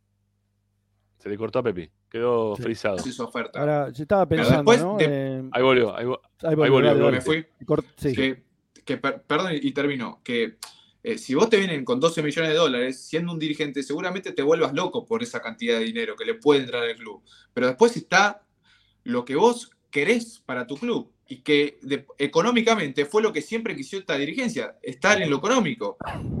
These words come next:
Speaker 3: Entonces, nunca, nunca fue el, el, el objetivo, nunca fue lo futbolístico, nunca fue armar un plantel recontra competitivo.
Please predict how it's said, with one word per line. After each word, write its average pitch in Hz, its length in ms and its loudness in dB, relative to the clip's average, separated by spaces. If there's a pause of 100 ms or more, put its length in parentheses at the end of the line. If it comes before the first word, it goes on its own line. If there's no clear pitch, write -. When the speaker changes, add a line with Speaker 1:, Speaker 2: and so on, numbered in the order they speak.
Speaker 3:
Entonces, 135 420 2
nunca, 208 400 2 (120)
nunca 220 340 -2
fue 185 420 4
el, 110 640 -6 (100)
el, 117 300 -6
el 123 220 -4
objetivo, 156 520 0
nunca 175 280 -4
fue 185 200 -2
lo 120 120 2
futbolístico, 110 640 -10
nunca 170 240 0
fue 175 180 4
armar 123 240 2
un 120 140 -8
plantel 135 480 4
recontra 123 420 -4
competitivo. 127 880 0